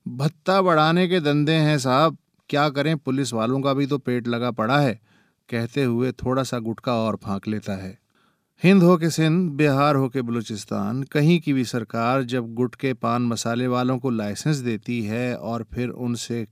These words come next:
कई वर्ष करोड़ों रुपए टैक्स और ड्यूटी बटोरती रहती है, उसके बाद अचानक से किसी एक दिन सरकार को हड़बड़ा के ख्याल आता है, "अरे, ये तो जनता की सेहत के लिए खतरनाक चीज़ है, इससे तो गले और मुंह का कैंसर हो जाता है, चलो हटाओ दुकानों से, छापे मारो गोदामों पे, जब्त कर लो सारा माल।"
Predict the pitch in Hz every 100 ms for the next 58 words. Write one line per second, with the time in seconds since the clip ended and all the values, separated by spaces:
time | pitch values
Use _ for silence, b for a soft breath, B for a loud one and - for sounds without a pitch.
0 | _ 139 156 147 117 117 113 95 - _
1 | - 127 147 139 120 113 117 104 - 139
2 | - - - 120 110 104 113 139 151 143
3 | 117 107 117 104 113 104 104 165 123 104
4 | 104 b b b b b b - 180 214
5 | 214 208 175 156 196 240 - 208 196 185
6 | 180 180 165 196 156 147 160 160 165 -
7 | 143 117 123 113 135 180 165 131 123 117
8 | 110 - 131 - 190 277 262 226 220 208
9 | 202 180 147 139 151 151 151 135 123 131
10 | - 131 127 135 117 110 101 107 127 123
11 | - 120 113 113 123 127 131 - 170 160
12 | 156 139 151 175 160 151 139 156 156 147
13 | 139 139 185 165 135 131 123 131 131 139
14 | 208 226 196 196 220 208 208 208 196 208
15 | - 160 175 185 175 175 160 143 147 156
16 | 151 165 139 208 185 196 175 - 120 120
17 | 110